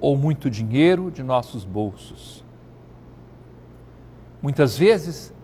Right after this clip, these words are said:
não são os bens materiais a serem desperdiçados, mas a própria dignidade, vista como prisão diante da sonhada autonomia. Fazer o que eu quero,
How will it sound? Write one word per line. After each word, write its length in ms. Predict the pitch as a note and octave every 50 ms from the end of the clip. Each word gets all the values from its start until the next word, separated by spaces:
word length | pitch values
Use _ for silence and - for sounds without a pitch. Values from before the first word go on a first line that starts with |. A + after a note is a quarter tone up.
| - - - - - - - - -
não 200 | - D#3 F3+ F3+
são 540 | D#3 - - G3 G3 G3 F#3 D#3+ C#3 C3 - - - - - - - - - - - - - - - - -
os 180 | D3 C3 A2 G#2+
bens 320 | A2+ E3 F3+ F#3 D#3+ B2+
materiais 720 | C3+ D#3 D3 - - D#3 C#3 B2+ C3 C#3 C#3+ D3 C#3+ -
a 80 | C#3+ C#3
serem 320 | - - - C3+ C3 B2+
desperdiçados, 1400 | B2 A#2+ A#2+ A2+ - - - - A#2+ G#2 G2+ G#2+ G#2 - - - B2 A#2+ A2+ G2+ - - - - - - - - - - - - - - - - - - - - - - - - - - - - - - - - - - -
mas 180 | F3 E3+ D#3+
a 60 | F#3+ F3+
própria 380 | - - F#3+ F#3+ F#3 - F#3+
dignidade, 840 | D3+ D#3+ F#3 E3+ G3 F#3+ F#3+ C3+ B2 A#2+ A#2 A#2 A#2 - - - - - - - - - - - - - - - - - - - - - - - - - - - - -
vista 440 | C3+ A2+ F3+ A3 G3 - - G#3 G3
como 260 | - G3 G3+ G3 G3
prisão 840 | - - - G3 G3+ F#3 C#3+ A2+ A2+ D3+ F3 G3 A3 A3+ B3 A#3+ A3 - - -
diante 420 | B2 A2 A#2 D3+ E3 E3 - - C#3+
da 140 | D3 C#3
sonhada 720 | C3 - - - C3 A#2 A2+ B2 C3 C#3+ D3+ C3+ D#3+ D3+ -
autonomia. 800 | - C3 B2 A#2 - C3+ B2+ A#2+ B2 A#2+ G#2+ F#2+ F2+ F2+ F#2 F2+ F2 - - - - - - - - - - - - - - - - - - - - - - - - - - - - - - - - - - - - - - - - - -
Fazer 280 | - A#2 G#2 A2+ B2+
o 80 | A#2 G#2
que 100 | - A#2
eu 60 | G2+
quero, 460 | - - - C#3 D3+ F3 G3 G3+ F#3+